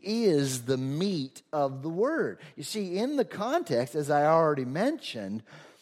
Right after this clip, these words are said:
they're too lazy to understand. They need milk, not solid food. They're too, the solid food is referring to the doctrine, in the immediate context,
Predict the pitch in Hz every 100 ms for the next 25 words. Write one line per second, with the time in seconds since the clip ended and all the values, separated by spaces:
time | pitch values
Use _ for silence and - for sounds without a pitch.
0 | _ 117 220 269 262 - 196 160 202 233
1 | 202 175 160 156 147 135 123 - 214 262
2 | 208 147 147 156 190 254 202 170 151 131
3 | 147 214 240 208 - - 143 170 185 -
4 | - - 170 156 135 120 - - 247 277
5 | 170 127 120 131 135 - - _ 202 214
6 | - 170 135 147 - - 202 214 180 147
7 | 131 214 277 269 185 139 143 127 214 277
8 | 277 185 143 - 139 165 151 120 - 185
9 | 202 247 - 123 113 113 180 285 - -
10 | 120 123 160 143 107 156 208 285 - 110
11 | 147